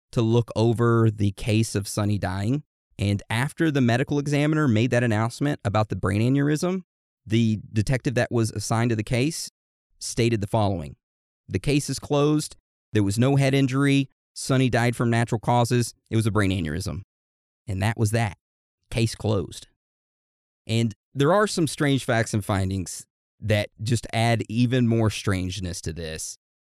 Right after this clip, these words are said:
So get this. Two years after Sonny died, this Judge Galea retired as a judge and took a job at a random law firm called Fins and Fins in New York. I mean,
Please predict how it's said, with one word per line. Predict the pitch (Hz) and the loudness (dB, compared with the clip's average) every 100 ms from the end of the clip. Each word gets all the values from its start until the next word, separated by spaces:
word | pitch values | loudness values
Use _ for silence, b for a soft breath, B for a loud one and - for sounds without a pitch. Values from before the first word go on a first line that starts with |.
| _ - | _ -6
So | - 127 | -2 0
get | 107 143 214 | 2 0 2
this. | 139 117 - - - - _ _ _ _ _ _ _ | 0 -2 -4 -10 -12 -14 _ _ _ _ _ _ _
Two | - 175 208 | -4 -2 -2
years | 185 185 147 82 82 98 - - _ | -2 2 2 2 -4 -10 -10 -14 _
after | 107 120 123 | -4 -2 -2
Sonny | 110 139 123 | 0 0 0
died, | 107 90 92 101 135 - _ _ _ - | 0 -2 -4 -4 -4 -10 _ _ _ -2
this | 110 117 | 0 0
Judge | 98 123 131 - | 0 0 0 0
Galea | 117 120 117 80 80 | 0 2 2 0 -6
retired | 107 117 - - 139 143 82 87 - | 0 0 0 -4 -2 -2 -2 -6 -4
as | 101 131 | -2 0
a | 156 | -2
judge | 127 98 87 87 - _ _ _ - | 0 0 -2 -6 -14 _ _ _ -4
and | 107 95 | -2 -2
took | - 175 | -2 -2
a | 143 | -2
job | 120 170 156 104 101 - | 0 0 2 0 -2 -6
at | 98 92 | -4 -2
a | 92 | -2
random | 87 107 156 180 185 | 0 0 2 0 0
law | 151 139 135 | 0 2 0
firm | 131 101 92 92 98 | 0 -4 -4 -4 -4
called | - 101 92 | -4 -4 -4
Fins | - 120 131 120 | -2 2 2 2
and | 117 107 | 0 -2
Fins | - 101 87 85 - - | -2 -2 -2 -8 -10 -4
in | 92 | -2
New | 80 | -2
York. | 98 107 - - - _ _ _ _ - | -2 -2 -4 -14 -20 _ _ _ _ -2
I | |
mean, | 180 175 | 0 0